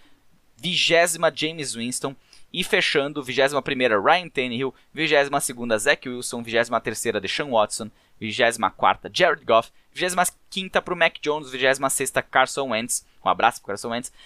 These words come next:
Vigésima sétima, Marcus Mariota. Vigésima oitava, Davis Mills. Vigésima nona, Kenny Pickett.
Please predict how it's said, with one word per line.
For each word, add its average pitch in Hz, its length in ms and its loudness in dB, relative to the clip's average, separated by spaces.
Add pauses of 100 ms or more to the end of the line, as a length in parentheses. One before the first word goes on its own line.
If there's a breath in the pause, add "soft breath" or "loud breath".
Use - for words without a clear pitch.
(160 soft breath)
Vigésima 156 500 0
sétima, 139 560 4
Marcus 127 460 4
Mariota. 113 600 0 (240 soft breath)
Vigésima 127 440 0
oitava, 123 400 2
Davis 151 320 -4
Mills. 139 260 -6
Vigésima 123 380 0
nona, 113 220 0
Kenny 110 260 -6
Pickett. - 380 -12